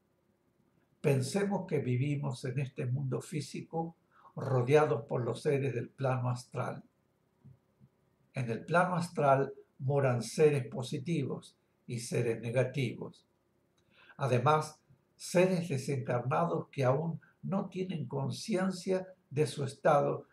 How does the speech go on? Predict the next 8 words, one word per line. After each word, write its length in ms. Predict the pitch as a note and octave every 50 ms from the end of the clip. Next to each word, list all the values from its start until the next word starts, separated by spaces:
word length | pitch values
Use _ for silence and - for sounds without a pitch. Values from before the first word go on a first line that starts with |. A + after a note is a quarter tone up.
| _ _ -
de 200 | B2 C#3+ C#3 C3
desencarnación 1120 | C#3+ D3 B2 - - A#2+ B2+ B2 D3 C3 B2 B2 C3 C3+ B2 - - C3 A2+ F#2+ F2 - - _ _ _ _ _ _ _ _ _ _ _ _ _ _ -
y 140 | - B2 -
sienten 600 | - - - D#3+ E3+ E3 E3 - D#3 C#3 B2 A#2+
todavía 760 | C3+ B2+ A#2+ B2+ B2+ B2 C3+ C#3 C#3+ C#3+ C#3+ C#3+ C#3+ - - _ _ -
las 260 | - - - - -
mismas 520 | C3+ C#3+ F3 F3 E3+ F3 G#3+ D#3+ C3 - -
ansiedades, 920 | D3+ C#3 B2+ - - D3+ D#3+ D#3 E3+ C3+ A#2+ G2+ F#2+ - - - - _